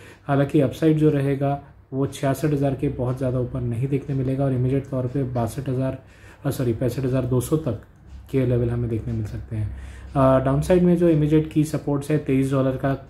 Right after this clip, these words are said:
अ, immediate support बना हुआ है, यानी domestic, अ, markets में करीबन, अ, सिक्सटी टू थाउजेंड से सिक्सटी वन फ़ाइव हंड्रेड का जो एरिया है, वो अभी भी पोजिशनल support की तरह एक्ट करेगा।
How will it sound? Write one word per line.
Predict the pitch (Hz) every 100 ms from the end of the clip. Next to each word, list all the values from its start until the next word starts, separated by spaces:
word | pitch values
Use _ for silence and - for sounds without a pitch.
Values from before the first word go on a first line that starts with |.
| -
अ, | 131
immediate | 123 127 135 127
support | 127 135 127
बना | 120 120
हुआ | 135 139
है, | 139 151 151 - - -
यानी | 139 131 147
domestic, | 170 139 127 123 156 151 -
अ, | 147 135
markets | 131 123 135 -
में | 139
करीबन, | 135 127 127 147 180 -
अ, | 143 127
सिक्सटी | 123 131 - 147
टू | 143 135
थाउजेंड | 139 131
से | 127 127
सिक्सटी | 127 120 135
वन | 131 127
फ़ाइव | 143 143
हंड्रेड | 143 139 135
का | 131
जो | 127
एरिया | 123 117 117
है, | 117 117 - - - - -
वो | 131
अभी | 123
भी | 127 151
पोजिशनल | 170 127 120 - 131
support | 123 120 127 156 - - - -
की | 131
तरह | 131 123
एक्ट | 117
करेगा। | - 120 107 95